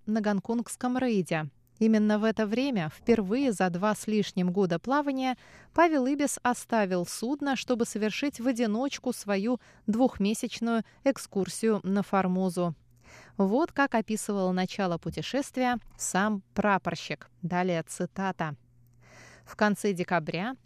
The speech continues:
корвет «Аскольд» прибыл в Гонконг, где ему предстояла долгая стоянка. Здесь я изложил свои планы его превосходительству, адмиралу Брюмеру, и просил его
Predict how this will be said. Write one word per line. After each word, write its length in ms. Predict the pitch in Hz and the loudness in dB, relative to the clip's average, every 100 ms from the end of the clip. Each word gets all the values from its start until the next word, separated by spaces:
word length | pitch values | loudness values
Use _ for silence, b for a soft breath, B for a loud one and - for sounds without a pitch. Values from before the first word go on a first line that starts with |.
| _ | _
корвет 420 | - 190 180 170 170 | 2 2 2 -2 -4
«Аскольд» 560 | 156 - 285 349 - - | -8 -4 0 0 -2 -2
прибыл 420 | 196 254 254 262 | 0 2 2 0
в 80 | 190 | 0
Гонконг, 720 | 180 175 - 185 175 165 - B B | -2 -2 -2 -2 0 -2 -8 B B
где 240 | 185 190 214 | 2 4 2
ему 200 | 196 185 | 2 0
предстояла 800 | 185 - - 160 185 262 247 226 _ - | -2 -4 -6 -2 0 2 0 -2 _ -4
долгая 460 | 160 220 214 202 | 0 0 2 0
стоянка. 800 | 185 - 185 175 165 160 - 147 - _ _ _ | 0 -2 0 0 -2 -4 -6 -8 -10 _ _ _
Здесь 520 | 165 139 170 277 - - b - | -4 -2 0 0 -4 -14 b -2
я 240 | 196 262 311 | 2 2 2
изложил 600 | 247 214 214 202 220 262 | -2 0 2 2 0 0
свои 380 | - 208 185 165 | -2 0 0 -2
планы 360 | 170 180 269 262 | -2 0 0 0
его 240 | 185 180 | 0 0
превосходительству, 1200 | 233 254 233 - 208 175 233 - 226 - - 160 b b - | 0 0 0 -2 -2 0 -2 -2 -2 -4 -4 -4 b b 2
адмиралу 580 | 208 196 180 233 269 | 4 4 4 2 2
Брюмеру, 640 | 240 208 214 196 185 185 180 _ | 0 2 2 2 2 0 -2 _
и 160 | 180 285 | -2 0
просил 460 | 233 202 - 220 | 0 -2 0 0
его 420 | 196 175 170 277 | 2 0 2 0